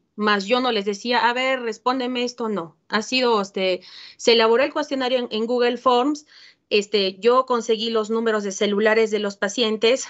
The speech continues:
a través de la licenciada Sonia, que es la jefa del Centro de Salud Mental Comunitario, porque yo ni podía salir, porque en esa época estábamos en plena cuarentena. Y, este, les mandé por el WhatsApp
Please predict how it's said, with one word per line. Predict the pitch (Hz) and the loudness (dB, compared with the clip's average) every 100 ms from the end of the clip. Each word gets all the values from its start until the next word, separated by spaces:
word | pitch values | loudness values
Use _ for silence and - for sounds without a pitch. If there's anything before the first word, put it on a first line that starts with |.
| - | -8
a | 202 | -6
través | 202 202 214 214 | -2 0 2 2
de | 202 208 | 0 -2
la | 185 | 0
licenciada | 185 180 190 180 208 202 196 | -2 -4 -6 -2 2 2 0
Sonia, | 190 202 196 196 240 | -4 -8 -6 -6 -8
que | 220 | -6
es | 196 196 | -8 -8
la | 185 | -8
jefa | 196 190 190 | -8 -4 -4
del | 180 | -4
Centro | 190 185 | -6 -6
de | 185 | -6
Salud | 190 | -4
Mental | 185 185 190 | -4 -2 -2
Comunitario, | 196 185 180 202 208 | -2 -4 0 0 0
porque | 190 202 | 0 0
yo | 233 | 2
ni | 254 | 0
podía | 233 202 226 | -4 -2 0
salir, | 214 196 208 233 - - _ | -2 -2 -2 -2 -4 -18 _
porque | 190 185 | -6 -2
en | 214 | -2
esa | 214 226 | 0 -4
época | 220 185 | -4 -8
estábamos | - 214 202 180 | -4 -4 -4 -6
en | 180 | -6
plena | 196 208 202 | -4 -4 -4
cuarentena. | 175 175 175 226 190 - _ - - - - | -6 -6 0 0 0 -8 _ -20 -20 -20 -14
Y, | - 254 285 - | 0 0 2 -2
este, | 202 - 190 | -6 -6 -4
les | 190 190 | -4 -4
mandé | 196 202 233 | -4 0 0
por | 233 240 | 2 0
el | 214 185 175 | 0 0 -2
WhatsApp | 180 214 - 277 277 | 0 -2 0 -2 -2